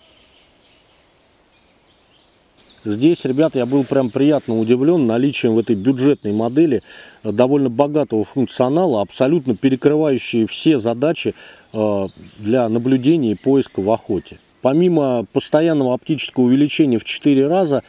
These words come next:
здесь, да, собственно, как и в многих таких же приборах, присутствует, э, дополнительное цифровое увеличение, тоже в четыре крата. Правда, надеюсь, тут всем понятно, что такое цифровое увеличение. То есть, э, оно будет добавлять больше шума в изображение,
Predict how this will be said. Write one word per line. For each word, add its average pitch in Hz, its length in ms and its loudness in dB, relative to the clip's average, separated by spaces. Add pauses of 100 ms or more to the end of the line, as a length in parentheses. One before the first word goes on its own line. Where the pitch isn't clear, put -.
(380)
здесь, 127 400 0
да, 120 180 0
собственно, 135 340 -4
как - 240 -2
и 127 100 4
в 113 180 0
многих 135 360 0
таких 123 340 -2
же 104 100 0
приборах, 147 500 0
присутствует, 135 800 0
э, 120 240 2
дополнительное 135 760 0
цифровое 151 600 0
увеличение, 107 640 0 (300)
тоже 170 260 4
в 117 60 -10
четыре 151 380 0
крата. 120 460 -4 (220)
Правда, 147 380 0
надеюсь, 147 420 0
тут 147 180 -4
всем 135 300 0
понятно, 135 440 -2
что - 160 -2
такое 123 380 0
цифровое 139 540 0
увеличение. 120 760 0 (320)
То 123 100 -2
есть, - 240 -6
э, 107 360 2
оно 135 200 2
будет 123 280 0
добавлять 135 500 0
больше 113 380 -2
шума 185 340 2
в 131 100 0
изображение, 131 800 0